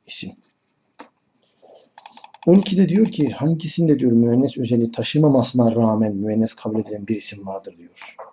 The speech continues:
Evet, neydi o, o, o isimler? Şimdi bakacağız. Zeynep'ü vakifetün fî şüfeti menziliha demiş. Zeynep evinin balkonunda oturuyor derken Zeynep gerçek dişidir.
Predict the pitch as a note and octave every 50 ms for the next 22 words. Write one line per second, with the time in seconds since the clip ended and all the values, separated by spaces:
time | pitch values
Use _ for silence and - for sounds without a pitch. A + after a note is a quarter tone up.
0 | _ _ - - _ _ _ _ _ _ _ _ _ _ _ _ _ _ _ _
1 | _ _ _ _ _ _ _ _ _ _ _ _ _ _ _ - B2 A2+ G#2 G2
2 | - - A2+ A#2 B2 D3 E3+ C#3+ B2 G#2+ G#2 G#2+ - - _ - G2+ F#2 F#2 F#2
3 | F#2 F#2+ - - A2 G#2 G2+ F#2+ - - G2+ A2+ C#3 C#3+ - - B2 A#2 A2+ A2+
4 | A2 - G2+ - A2+ B2+ B2 G#2+ G2+ B2 D3+ D#3+ D3+ C#3 A2 A2+ G#2+ G#2 G#2 G#2
5 | - - C#3 C3 C3 - A#2 A2+ A#2 - A2 A2 - - A#2 A2+ - A#2+ A2 -
6 | - G#2+ G#2 G2+ G2+ G2 G#2+ A2 - - - - G2 F#2+ F#2+ G2 G2 F#2+ - -
7 | - - - _ _ _ _ _ _ _ _ _ - - - - _ _ - A#2
8 | A#2 B2 A#2 A2+ C3 D3+ D3+ - C3+ A#2+ B2 B2+ B2+ A2 G#2+ G#2+ G#2+ G#2+ - A2
9 | G#2+ G#2+ A#2 A2 G2 F#2+ - - A#2 A2 G#2 G#2 G2 - A2 G2+ F#2+ G#2+ A#2+ B2
10 | B2 C#3+ B2+ - A2+ G2 - - A#2+ - - - - - F2 F2 A#2 A#2 - -
11 | -